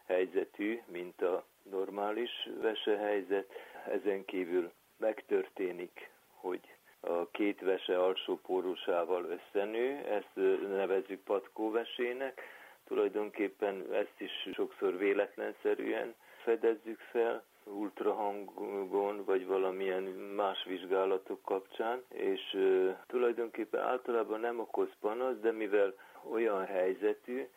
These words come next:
el tudja zárni, vagy könnyebben elzáródásra kerülnek a vesevezetékek, és, ö, ezért elzáródhat a vesének egyik vagy másik oldala.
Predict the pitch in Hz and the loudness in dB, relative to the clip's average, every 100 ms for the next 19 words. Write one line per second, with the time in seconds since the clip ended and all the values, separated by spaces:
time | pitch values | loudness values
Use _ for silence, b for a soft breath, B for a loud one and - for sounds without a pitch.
0 | B B B 104 107 101 104 92 101 92 | B B B 0 0 0 -6 2 2 4
1 | 101 95 92 95 90 95 90 87 - 110 | 4 4 0 -6 -10 -6 -8 -6 -2 -2
2 | 107 95 80 92 92 92 87 90 87 90 | 2 0 0 -2 0 -2 0 0 0 0
3 | 90 90 90 - 90 - 92 92 92 90 | 0 0 -2 -6 -6 -2 -2 0 -2 -4
4 | 90 - 107 - _ 90 90 101 - 92 | -8 -10 -12 -14 _ -6 0 0 0 -2
5 | 85 85 95 - 104 107 - 135 139 - | -2 0 0 0 -2 -2 -2 -4 -4 -10
6 | _ _ 95 92 - 95 95 90 90 95 | _ _ -2 -2 0 2 4 2 0 -2
7 | 90 95 92 - - 101 101 98 101 98 | 0 0 0 -4 -16 -16 -12 -4 0 0
8 | 87 92 92 95 - 90 - 87 87 87 | 2 2 2 -2 -2 -4 -2 -2 0 0
9 | 95 - 95 92 90 95 90 87 90 - | -2 -2 -4 -4 -2 -2 -2 -6 -12 -4
10 | 92 95 92 92 - - 92 92 90 101 | -4 -2 -4 -4 -10 -4 -2 0 0 0
11 | 120 127 | 0 -2